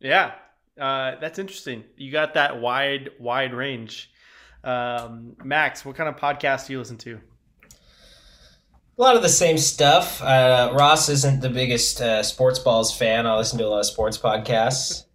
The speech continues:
Speaker 2: Uh, big fantasy sports guy, so I'll try to glean some insights, try to get some competitive advantages there. Um,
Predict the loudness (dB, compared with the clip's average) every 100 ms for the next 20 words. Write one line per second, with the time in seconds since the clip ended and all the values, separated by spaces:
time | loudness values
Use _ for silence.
0 | _ -10 -8 -6 -6 -8 -10 -14 _ _
1 | _ -12 -10 -6 -2 -2 -2 -4 -4 -2
2 | -2 -4 -2 -2 0 -2 -2 -4 -2 -2
3 | -2 -4 -6 -8 -4 -2 -2 -2 -6 -6
4 | -4 -2 -2 -2 0 2 2 0 -2 -4
5 | -6 -10 -10 -4 -4 -4 -6 -4 -4 -4
6 | -10 -8 -2 0 2 0 -2 -14 _ _
7 | _ _ _ -2 2 4 4 2 0 -6